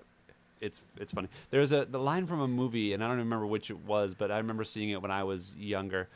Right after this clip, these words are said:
And, uh, there's, Hitler is, uh, wanting to be heiled, and no one's heiling him, and he's like, "Fine, I'll just heil myself."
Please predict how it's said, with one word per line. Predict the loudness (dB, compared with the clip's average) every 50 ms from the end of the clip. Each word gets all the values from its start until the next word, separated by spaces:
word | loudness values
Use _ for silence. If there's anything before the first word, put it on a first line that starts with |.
| -20 -16 -6
And, | -2 0 0 0 0 0 2 2
uh, | 2 2
there's, | 4 4 2 2 2 0 -6 -10 -10 -8
Hitler | -8 -4 0 0 0 2 2 2 2 2 2
is, | 0 0 0 0 -2 -2 -2 -2
uh, | 0 0 0 0
wanting | 0 2 2 2 2 0 -2 -4
to | -4
be | -2 -2 -2
heiled, | 0 2 2 4 4 2 0 -2 -4
and | -4 -4 -4 -4 -4 -6 -10 -10 -10 -10 -8 -6
no | -4 -2
one's | -2 -4 -4 -2
heiling | -2 -2 -2 -2 -4
him, | -6 -6
and | -6
he's | -6 -4 -2
like, | -4 -4 -4
"Fine, | -6 -6 -4 -2 -2
I'll | -2 -4
just | -4 -4 0
heil | 0 2 2 2
myself." | 2 0 0 2 2 2 2 2 0